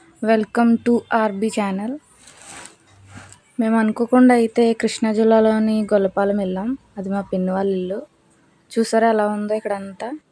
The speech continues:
కొబ్బరి తోటలో ఇల్లు అనమాట. చూడ్డానికైతే చాలా బాగుంది. ఎప్పుడూ వెళ్ళి వచ్చేసేటోళ్ళం, కానీ టూ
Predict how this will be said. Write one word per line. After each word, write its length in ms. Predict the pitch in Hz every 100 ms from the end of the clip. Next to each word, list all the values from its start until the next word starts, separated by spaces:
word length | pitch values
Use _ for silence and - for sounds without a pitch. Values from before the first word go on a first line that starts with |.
| -
కొబ్బరి 340 | 190 190 214 226
తోటలో 280 | 220 226 226
ఇల్లు 160 | 202 196
అనమాట. 300 | 196 185 180 202 277 _ _ _ _ _ _ _ _ _ _ _ _
చూడ్డానికైతే 720 | - 214 190 220 214 214 226 220
చాలా 220 | 202 196 190
బాగుంది. 340 | 190 185 190 262 220
ఎప్పుడూ 320 | - 226 233 247 240 233 226 214
వెళ్ళి 380 | 214 208 208 240 254
వచ్చేసేటోళ్ళం, 720 | - 214 214 220 202 196 202 285 - _ _ _ _ _ _
కానీ 320 | 240 233 269 269 240 226 220 - _
టూ 100 | 240